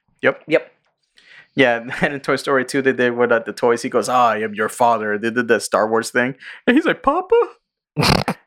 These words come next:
Speaker 1: And then they were playing catch. <sighs>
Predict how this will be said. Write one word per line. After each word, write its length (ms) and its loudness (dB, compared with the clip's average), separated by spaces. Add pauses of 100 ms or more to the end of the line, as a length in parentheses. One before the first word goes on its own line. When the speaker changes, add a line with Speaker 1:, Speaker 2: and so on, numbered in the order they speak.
(180)
Speaker 1:
And 120 -6
then 180 -6
they 80 4
were 120 0
playing 260 -2
catch. 420 -2 (1600)
<sighs> 20 -8